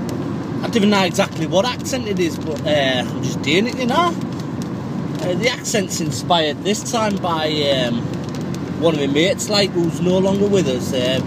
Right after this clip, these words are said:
but I love him to bits, and every time I think about him, I just, I just talk like this, you know?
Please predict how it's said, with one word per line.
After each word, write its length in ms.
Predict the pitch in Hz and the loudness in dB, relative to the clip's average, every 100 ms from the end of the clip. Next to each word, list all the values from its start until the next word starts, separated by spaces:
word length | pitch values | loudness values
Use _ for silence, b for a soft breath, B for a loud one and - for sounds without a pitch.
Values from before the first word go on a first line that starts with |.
| 147 | 0
but 140 | 143 - - - - - | 0 -2 -4 -2 -2 -2
I 60 | - | 0
love 200 | 160 190 | 2 2
him 140 | 208 | 2
to 80 | 202 | -2
bits, 420 | 190 226 190 - | -2 0 0 -2
and 100 | 165 | -2
every 160 | 180 190 | 0 0
time 260 | - 202 220 | 0 2 2
I 60 | |
think 300 | - 277 247 | 2 2 2
about 300 | 196 180 151 | 2 4 2
him, 220 | 143 139 | 2 0
I 60 | - - | 0 0
just, 260 | 135 - - - - - - - - - | 0 0 -2 -2 -2 0 0 0 0 0
I 60 | - | 2
just 280 | 165 165 139 | 2 4 6
talk 260 | 156 170 | 6 4
like 180 | 156 165 | 2 2
this, 240 | 254 339 - | 2 2 2
you 80 | |
know? 300 | 175 220 381 | 2 4 4